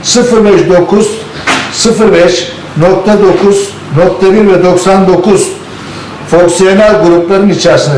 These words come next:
diğer çeşitli gelirler bölümüne beş milyon T L gelir karşılığında gider bölümüne de hukuk bürosuna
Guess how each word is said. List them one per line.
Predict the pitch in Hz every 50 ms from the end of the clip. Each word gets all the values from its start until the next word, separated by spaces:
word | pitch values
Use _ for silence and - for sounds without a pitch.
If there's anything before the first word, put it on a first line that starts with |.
| 131 147
diğer | 202 208 202 - -
çeşitli | 185 175 165 165 160 - 214 196 165
gelirler | 175 175 170 165 175 196 196 196 196 170
bölümüne | 160 156 139 139 151 180 208 208 - - - - - - 104 104 - - - 131
beş | 156 226 233 226 - -
milyon | 185 170 160 160 160 160 147 127 - - - - - - - - - - - -
T | - 170 185 185 190
L | 208 208
gelir | - - 165 170 196 214 214 -
karşılığında | 180 165 160 160 165 160 156 160 160 160 160 196 185
gider | 143 131 151 160 208 233 208 196
bölümüne | 196 185 170 165 160 156 175 196 147
de | 143 147 147 - - - - - - - - - - - - - - - - - - - - - - - - - -
hukuk | - 208 - - 262 262 202 214
bürosuna | 214 202 202 185 - 196 190 185 196 214 - - -